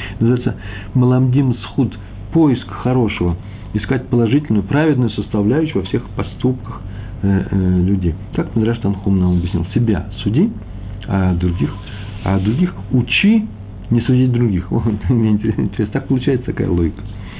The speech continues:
Раби Хайм Берлин одно было главным, был главным раввином Москвы, чтобы мы знали.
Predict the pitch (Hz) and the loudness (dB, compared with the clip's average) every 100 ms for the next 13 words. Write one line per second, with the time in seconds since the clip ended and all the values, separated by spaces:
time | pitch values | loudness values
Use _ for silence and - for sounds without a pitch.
0 | - - - - 117 110 101 - 110 98 | -10 -10 -6 0 2 2 0 0 2 2
1 | - 92 90 95 92 101 110 92 - - | 2 0 2 4 4 4 4 2 -2 -12
2 | - - - 98 120 127 135 95 113 123 | -12 -10 -4 0 2 2 2 2 2 2
3 | 113 104 101 107 113 123 107 101 110 107 | 2 2 2 2 2 2 2 2 4 4
4 | 110 117 - 82 - - - - - - | 2 0 -4 -4 -6 -12 -14 -14 -12 -12
5 | - - - 90 90 90 87 71 | -12 -10 -4 0 2 4 4 2